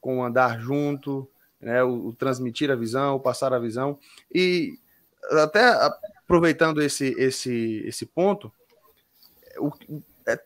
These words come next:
tão comum nós observarmos essa ruptura, né, quando não há esse processo de transição, um pastor sai, aí vem um outro pastor com uma outra filosofia, com uma outra linguagem. Aqueles que têm muita sabedoria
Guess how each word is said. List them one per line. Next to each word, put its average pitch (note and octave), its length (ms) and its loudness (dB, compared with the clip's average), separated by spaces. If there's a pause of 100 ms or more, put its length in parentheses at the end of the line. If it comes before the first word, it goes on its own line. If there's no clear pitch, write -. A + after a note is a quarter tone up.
tão C#4 160 8
comum F#3+ 460 0
nós D#3+ 200 2
observarmos D3 680 2
essa D3 200 2
ruptura, D3+ 640 -2
né, D3+ 160 0
quando C#3+ 260 -4
não D3 260 2
há C3+ 160 2
esse C3 180 -4
processo A#2+ 460 -4
de - 60 -16
transição, B2+ 560 -2 (420)
um C#3 120 -4
pastor C3 500 4
sai, F#3 460 4 (400)
aí C3+ 160 2
vem D3 200 -4
um D3 140 -2
outro F3+ 220 -2
pastor D3 420 0
com D3 80 -12
uma C#3 100 0
outra E3 260 0
filosofia, C#3+ 680 -4
com C#3+ 100 -8
uma C3 140 -2
outra D3+ 240 0
linguagem. C#3+ 580 0 (400)
Aqueles G3 480 4
que - 120 -8
têm F3 160 2
muita F3+ 420 0
sabedoria D#3+ 840 2